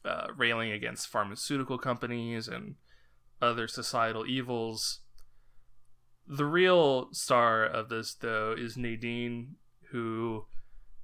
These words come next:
is watching Doctor Amp lovingly while sipping on a milkshake, and she says, "He's so beautiful." <laughs> Uh, Doctor Amp is her kinda guy,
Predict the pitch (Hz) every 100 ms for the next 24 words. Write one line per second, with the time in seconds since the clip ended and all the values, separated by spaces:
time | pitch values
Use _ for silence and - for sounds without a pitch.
0 | - 120 117 113 110 123 143 - 156 143
1 | 135 135 135 123 120 120 120 120 117 117
2 | 117 117 113 - 120 110 104 113 113 -
3 | 120 110 104 135 196 - 139 131 131 -
4 | - - - - _ - - - 143 135
5 | 135 - 151 123 120 - - 151 139 -
6 | - 120 120 - 175 120 117 - - 147
7 | - - - - - - 143 165 - 117
8 | - 95 - - - - 160 139 139 139
9 | 139 135 135 135 131 - - - - -
10 | - 123 123 120 123 123 117 113 110 110
11 | - 123 110 - 110 107 - - 73 -